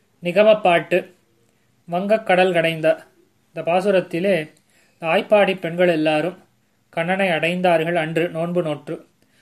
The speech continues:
அதை ஆண்டாள் அனுகரித்தாள், இந்த திருப்பாவையை பாடினாள். இவர்கள் அனைவரும் பெற்ற பேர், இந்த ஆய்ப்பெண்கள் என்ன, ஆண்டாள் பெற்ற பேரானது இந்த திருப்பாவையை அனுசந்திப்பாருக்கும் கிடைக்கும்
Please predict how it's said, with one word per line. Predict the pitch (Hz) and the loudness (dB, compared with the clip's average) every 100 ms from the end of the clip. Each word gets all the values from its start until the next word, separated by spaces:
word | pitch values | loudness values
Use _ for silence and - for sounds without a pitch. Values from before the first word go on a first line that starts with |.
| _ _ _ _ | _ _ _ _
அதை | 170 185 190 - | -4 -2 -2 -4
ஆண்டாள் | 165 185 190 196 175 | -6 -4 2 4 4
அனுகரித்தாள், | 160 190 185 180 - 160 160 - _ | 0 0 0 0 -2 -2 -2 -8 _
இந்த | - 170 | -14 -8
திருப்பாவையை | 180 185 196 170 180 | -6 0 2 2 0
பாடினாள். | 180 156 160 160 156 - _ _ _ _ _ _ _ | 0 -2 -2 -4 -8 -8 _ _ _ _ _ _ _
இவர்கள் | 170 175 175 170 | -6 -2 -2 -2
அனைவரும் | 165 180 208 214 208 | -2 -2 0 0 2
பெற்ற | 175 185 180 | -2 0 0
பேர், | 170 170 170 | 2 0 -2
இந்த | - 151 | -8 -6
ஆய்ப்பெண்கள் | 147 180 180 165 175 | -2 -2 -2 -2 -2
என்ன, | 170 151 160 - _ - | -2 -4 -8 -10 _ -14
ஆண்டாள் | 165 175 175 170 175 _ _ _ _ | -8 -4 0 -2 -2 _ _ _ _
பெற்ற | 160 - 170 | -12 -4 -4
பேரானது | 165 180 185 165 165 185 147 _ _ _ _ | 0 0 0 -2 -2 -2 -4 _ _ _ _
இந்த | - 160 | -12 -8
திருப்பாவையை | 190 214 208 208 185 196 | -4 -2 2 4 4 2
அனுசந்திப்பாருக்கும் | 170 175 208 202 202 175 165 160 190 180 | 0 -2 -2 -2 0 2 2 0 -6 -4
கிடைக்கும் | 160 160 - 170 | -4 -4 -4 -6